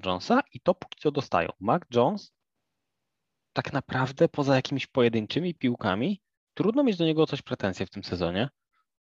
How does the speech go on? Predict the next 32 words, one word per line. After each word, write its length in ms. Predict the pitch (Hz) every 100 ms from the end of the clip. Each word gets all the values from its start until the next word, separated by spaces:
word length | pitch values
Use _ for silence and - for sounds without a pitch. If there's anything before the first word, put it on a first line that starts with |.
| _ _ -
Wiadomo, 440 | 143 135 98 87 - -
mógłby 300 | 127 165 170
mieć 160 | 151 -
ciekawszy 600 | 147 131 - - 135 123
game 220 | 123 120
plan, 260 | 147 170 - _ _ -
ale 160 | 131
z 40 | 139
drugiej 240 | 156 156
strony 500 | 147 165 160 165 160 - _ -
to 100 | 151
jest 280 | 156 - _ _
rookie 500 | 135 143 - 160 156 - 120
rozgrywający, 1000 | 131 123 131 120 117 120 123 - 160 202
który 360 | - 131 135 127
wyszedł 640 | 117 135 - 139 131 131
z 240 | - - _ -
cieplutkiej 560 | 127 - 139 - 139
kołyski, 500 | - 123 127 - 131
jaką 240 | 120 120 117
miał 260 | 117 120
w 40 | 107
Alabamie. 540 | 113 104 95 90 87 _ - - _ -
On 120 | 113
tam 180 | 117 113
miał 220 | 110 107
linię 720 | 107 139 156 151 143 143 135 - _ _
nieporównywalnie 920 | 117 117 117 127 120 120 123 120 113
lepszą 540 | 110 117 - - 104 -
od 200 | 104 110
jakiejkolwiek 640 | 107 110 - 113 104 -
linii 520 | 104 101 101 95 78